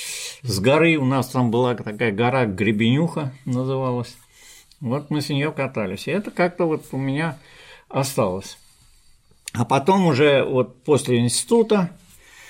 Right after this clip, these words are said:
э, попал в компанию горнолыжников, и они меня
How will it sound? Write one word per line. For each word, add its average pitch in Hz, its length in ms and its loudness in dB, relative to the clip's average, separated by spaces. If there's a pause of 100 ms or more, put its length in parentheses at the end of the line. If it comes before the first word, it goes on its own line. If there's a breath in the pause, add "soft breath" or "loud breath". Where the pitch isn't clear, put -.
(260 loud breath)
э, 113 460 -8
попал 143 320 2
в - 100 -4
компанию 185 600 2 (120)
горнолыжников, 151 1120 -2
и 185 180 -2
они 175 320 -4
меня 143 480 -4